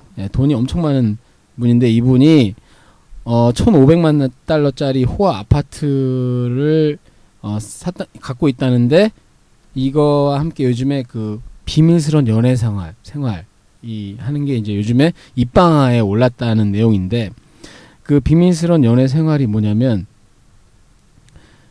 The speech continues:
어, 이분이 개방혼 상태에 있대요. 개방혼이다. 그래서,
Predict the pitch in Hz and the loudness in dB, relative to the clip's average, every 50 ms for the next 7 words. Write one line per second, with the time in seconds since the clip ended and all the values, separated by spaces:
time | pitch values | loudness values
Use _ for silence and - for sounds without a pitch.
0 | _ _ _ - 110 110 113 113 113 113 113 113 113 110 110 113 - - _ _ | _ _ _ -6 -4 -2 0 2 2 2 2 2 2 0 0 -2 -4 -8 _ _
1 | _ _ _ _ _ - 123 131 127 135 143 151 156 151 131 107 - - 123 127 | _ _ _ _ _ -4 -4 -2 0 2 2 2 4 2 2 0 -2 -2 0 2
2 | 131 127 160 180 180 185 180 165 180 190 190 185 180 180 - 190 196 190 - 175 | 2 4 4 4 4 4 2 4 4 4 2 2 0 -2 -4 -6 -6 -4 -2 -2
3 | 131 107 - - 101 95 87 80 - - _ _ _ _ _ _ _ _ _ _ | -2 -2 -4 -6 -10 -10 -10 -12 -16 -20 _ _ _ _ _ _ _ _ _ _
4 | _ - - - 117 120 131 151 156 156 156 143 123 98 95 113 113 104 107 107 | _ -14 -8 -6 -4 -2 0 0 2 2 2 2 0 0 -2 -2 -4 -2 -2 -4
5 | 107 95 101 104 113 131 123 110 | -2 -2 0 2 2 4 2 2